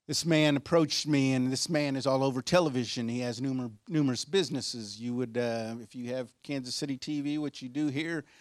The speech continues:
you would see him on commercials, and I met him, and we ate and talked, and, uh, he wanted to break into our line of work and wanted me, and I said, "Hey, I got a good paying job right now. I'm not really wanting to leave,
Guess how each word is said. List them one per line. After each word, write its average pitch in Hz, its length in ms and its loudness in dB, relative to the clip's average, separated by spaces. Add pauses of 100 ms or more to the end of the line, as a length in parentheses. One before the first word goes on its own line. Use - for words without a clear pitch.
(140)
you 151 220 -2
would 156 160 -4
see 156 240 -6
him 151 160 -2
on 143 160 0
commercials, 143 800 0
and 117 280 -4
I 120 200 -8
met 143 280 -2
him, 123 360 -6
and 113 200 -10
we 120 160 -4
ate 156 420 0
and 113 140 -10
talked, 156 540 0
and, 113 280 -4 (720)
uh, 131 160 -4
he 131 160 2
wanted 151 200 4
to 131 60 -4
break 143 320 2
into 147 340 2
our 135 460 4
line 135 320 -2
of 123 140 -8
work 180 340 6 (140)
and 127 520 0
wanted 127 320 0
me, 147 460 4
and 120 300 -2
I 117 140 -6
said, 120 300 -6
"Hey, 123 140 -2
I 117 120 -2
got 113 180 -6
a - 20 -10
good 117 200 -8
paying 127 280 -4
job 123 300 -2
right 123 180 -4
now. 131 280 -2
I'm 117 120 -6 (460)
not 123 240 -6
really 131 280 2
wanting 131 420 2
to 120 60 -6
leave, 156 480 0